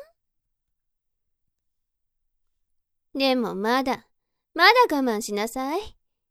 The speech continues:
次は、レナが大好きですって言いなさい。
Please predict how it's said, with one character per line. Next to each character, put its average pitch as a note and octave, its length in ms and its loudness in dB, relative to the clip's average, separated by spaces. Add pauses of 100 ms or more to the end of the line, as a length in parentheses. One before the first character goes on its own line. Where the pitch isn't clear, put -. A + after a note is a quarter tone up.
次 B3 360 -4
は、 B3+ 360 -4 (460)
レ E4+ 160 4
ナ E4+ 180 2
が G#3+ 160 -6
大 F4+ 300 4
好 A4 60 2 (140)
き D#4 140 -6
で E4+ 80 -2
す B4+ 240 2
っ - 80 -20
て D5+ 140 2
言 F4 100 2
い C4+ 60 0
な A#3 160 -2
さ B3 340 -6
い。 G#4 40 -4